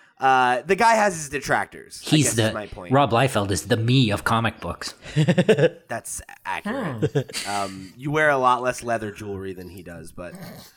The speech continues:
Speaker 2: Oh, I'm, not,
Speaker 1: uh,
Speaker 2: I'm not at that age. It's not age appropriate yet.
Speaker 1: Fair enough. Fair enough.
Speaker 4: You're older than him.
Speaker 1: Um,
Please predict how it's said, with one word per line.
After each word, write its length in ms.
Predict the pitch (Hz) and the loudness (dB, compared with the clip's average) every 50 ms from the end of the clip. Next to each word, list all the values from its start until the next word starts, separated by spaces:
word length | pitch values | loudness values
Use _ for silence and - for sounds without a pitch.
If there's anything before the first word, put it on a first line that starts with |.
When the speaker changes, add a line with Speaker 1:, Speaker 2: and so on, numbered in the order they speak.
| _ - - - - - | _ -20 -20 -12 0 2
Speaker 2:
Oh, 60 | 151 | 4
I'm, 80 | 135 | 6
not, 200 | 135 131 123 120 113 | 6 6 6 6 6
Speaker 1:
uh, 40 | 156 | 4
Speaker 2:
I'm 100 | 143 147 | 4 4
not 160 | 147 131 107 | 4 2 2
at 140 | 110 101 - | 0 0 -2
that 140 | 95 85 87 | -2 -4 -2
age. 340 | 101 98 82 82 80 - - - - | -4 -4 -6 -6 -8 -10 -10 -12 -12
It's 120 | - - - | -10 -6 -2
not 160 | 107 107 92 | -2 -2 -2
age 160 | 87 90 85 92 | -2 -4 -4 -4
appropriate 500 | - - 101 90 - - 101 80 82 82 | -6 -4 -6 -6 -4 -6 -8 -8 -8 -6
yet. 320 | 90 90 98 - - - | -6 -6 -8 -8 -12 -16
Speaker 1:
Fair 300 | - - 113 101 104 104 | -10 -8 -8 -6 -6 -6
enough. 260 | 101 104 104 110 110 | -6 -6 -8 -8 -8
Fair 320 | - - - 101 101 104 104 | -10 -8 -8 -6 -6 -6 -4
enough. 180 | 104 110 147 | 0 0 2
Speaker 4:
You're 140 | - - - | 2 2 0
older 320 | 160 160 190 233 185 156 | 0 0 0 0 0 0
than 100 | 139 135 | -2 -2
him. 340 | 123 139 131 120 120 127 123 | -2 -2 -4 -2 -2 -2 0
Speaker 1:
Um, 580 | 131 131 135 131 127 123 120 113 113 110 110 | 4 4 6 6 4 2 0 -2 -8 -12 -12